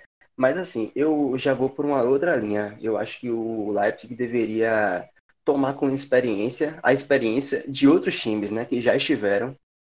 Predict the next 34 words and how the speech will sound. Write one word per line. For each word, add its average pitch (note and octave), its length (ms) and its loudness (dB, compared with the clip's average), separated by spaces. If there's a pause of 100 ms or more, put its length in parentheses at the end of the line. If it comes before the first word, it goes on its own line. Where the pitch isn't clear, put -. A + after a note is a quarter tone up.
(120)
nessa A2 520 0
situação. B2+ 680 -4
Acho A2 180 -6
que E3 60 2
o C#3+ 80 4
Leipzig A#2 380 0
deveria A#2+ 840 2
olhar A#2+ 260 2
muito A#2+ 300 -4
para C3 180 -2
o C#3 40 -6
que D3 80 -4
o - 20 -2
Borussia D3 440 0
fez, - 560 -4 (240)
sobretudo F3 680 2
na E3+ 100 0
temporada D#3+ 420 0
passada, A2+ 480 2
né? A2+ 220 -6 (760)
O A#2 80 -8
Borussia A#2 680 0
perdeu A#2 380 -2
o A2+ 40 -8
título A2 520 -4
justamente D#3 840 -4 (320)
por C3+ 180 -2
perder B2+ 420 -4
pontos A2+ 400 -6
contra A#2+ 260 -2
adversários A2+ 640 -4
fracos, - 540 -4
né? G2+ 180 -6
Quando, A2 580 -6